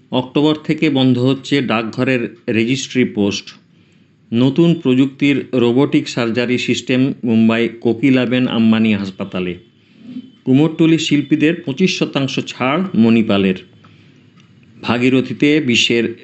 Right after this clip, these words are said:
দীর্ঘতম সাঁতার প্রতিযোগিতায় হ্যাটট্রিক বর্ধমানের প্রত্যয়ের। এবং এশিয়া কাপ হকিতে মালয়েশিয়াকে চার এক চূর্ণ করে সেমিফাইনালের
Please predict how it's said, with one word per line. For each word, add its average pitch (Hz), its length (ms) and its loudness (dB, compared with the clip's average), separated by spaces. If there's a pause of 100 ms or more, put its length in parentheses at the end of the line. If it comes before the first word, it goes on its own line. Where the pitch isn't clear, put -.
দীর্ঘতম 135 680 2
সাঁতার 120 400 -2
প্রতিযোগিতায় 120 720 0
হ্যাটট্রিক 110 600 -2
বর্ধমানের 123 540 2 (680)
প্রত্যয়ের। 123 560 2 (920)
এবং 117 380 2 (500)
এশিয়া 147 360 2
কাপ 135 340 -4
হকিতে 123 480 2
মালয়েশিয়াকে 117 760 0
চার 120 320 -2
এক 113 180 -4
চূর্ণ 113 340 2
করে 120 300 2
সেমিফাইনালের 110 760 2